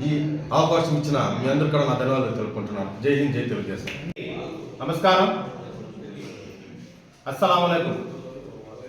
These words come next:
Speaker 2: నిన్నటి రోజు ఆస్రా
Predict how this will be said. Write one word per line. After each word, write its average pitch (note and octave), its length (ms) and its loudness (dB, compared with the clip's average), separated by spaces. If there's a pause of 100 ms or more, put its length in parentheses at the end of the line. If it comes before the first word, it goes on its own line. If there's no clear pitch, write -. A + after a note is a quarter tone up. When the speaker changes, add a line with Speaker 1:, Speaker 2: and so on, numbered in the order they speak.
(1800)
Speaker 2:
నిన్నటి G3+ 320 8
రోజు A#3 580 8 (2750)
ఆస్రా A3+ 540 8